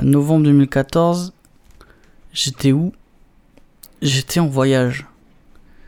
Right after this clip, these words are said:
J'étais en voyage, je venais de me marier. Et puis,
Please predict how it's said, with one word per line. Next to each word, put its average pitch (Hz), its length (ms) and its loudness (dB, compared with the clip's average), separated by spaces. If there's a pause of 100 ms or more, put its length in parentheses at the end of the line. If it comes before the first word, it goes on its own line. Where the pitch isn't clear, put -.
(380)
J'étais 131 260 -4
en 147 120 2
voyage, 143 480 2 (100)
je 127 180 2
venais 143 380 2
de 156 60 4
me 139 160 4
marier. 117 520 2 (1400)
Et 123 120 2
puis, 143 520 0